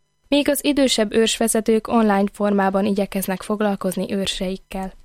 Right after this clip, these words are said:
A Csemadok érsekújvári alapszervezete Szent István szobor emelését kezdeményezi a városban.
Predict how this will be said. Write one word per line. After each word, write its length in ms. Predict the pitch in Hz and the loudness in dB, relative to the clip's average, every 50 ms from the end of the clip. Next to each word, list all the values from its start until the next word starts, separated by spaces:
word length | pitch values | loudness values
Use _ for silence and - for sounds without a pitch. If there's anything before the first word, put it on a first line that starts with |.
| _ _ _ _ _ _ _ _ _ _ _ _ _ _ _ _ _ _ _ _ _ _ _ _ _ _ _ _ _ - | _ _ _ _ _ _ _ _ _ _ _ _ _ _ _ _ _ _ _ _ _ _ _ _ _ _ _ _ _ -4
A 120 | - 254 247 | -4 -2 0
Csemadok 520 | - 302 320 330 294 240 226 226 220 - | 2 4 4 6 6 4 4 2 0 0
érsekújvári 840 | - 254 254 240 - - 226 - 233 226 226 220 220 220 220 214 214 | 2 2 2 2 2 0 0 2 4 4 4 4 4 2 4 4 4
alapszervezete 800 | 214 208 208 208 - - 220 214 220 220 214 - 226 - 240 240 | 4 4 2 0 0 0 0 0 0 0 0 0 0 0 0 0
Szent 280 | - - 247 220 208 | 2 2 2 2 2
István 340 | 214 202 - - - 202 208 | 0 -2 -2 0 2 2 2
szobor 300 | - - 214 202 208 202 | 2 2 0 2 2 2
emelését 640 | 202 208 208 202 196 202 202 202 - 220 202 202 - | 4 4 4 4 4 2 2 2 2 0 -2 -2 -2
kezdeményezi 800 | - 220 214 208 - 214 208 208 202 202 202 202 196 - 202 196 | -2 -2 -2 0 2 2 2 2 2 2 2 0 0 0 0 0
a 60 | 196 | 2
városban. 680 | 202 196 190 190 196 196 190 - - 196 190 196 208 | 2 2 2 2 0 -2 -2 -4 -6 -6 -6 -6 -6